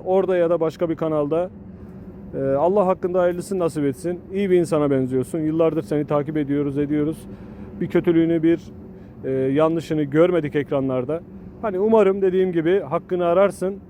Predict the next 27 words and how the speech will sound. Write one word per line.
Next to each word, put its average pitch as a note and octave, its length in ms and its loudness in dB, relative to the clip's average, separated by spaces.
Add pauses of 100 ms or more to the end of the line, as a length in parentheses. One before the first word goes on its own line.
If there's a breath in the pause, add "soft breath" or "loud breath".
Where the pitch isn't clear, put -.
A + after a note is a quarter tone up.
(120)
E, D3 320 2
böyle F3 220 2
pasif D#3+ 380 -2
olma. G#3 440 2 (160)
Sen F3+ 420 -2 (280)
ve, D3 240 2 (480 loud breath)
e, B2+ 260 0
senin G3 400 2
durumuna E3+ 360 4
düşen D#3 220 -4
insanlar C#3+ 480 -2
böyle E3+ 180 2
pasif F3 360 -4
davranırsa F#3+ 680 2
o F3+ 80 -2
patronlar F#3 640 2
da, E3+ 200 0 (840 loud breath)
e, C#3+ 40 -6 (360)
daha F3 280 4
rahat, F3+ 240 2 (520)
e, C#3+ 300 -2
sizleri F#3 500 0
işten F3 280 0
çıkarır. E3+ 500 -2 (840 loud breath)
Ekmeğinizden E3 680 2
eder E3+ 300 2
diyorum. E3+ 340 -2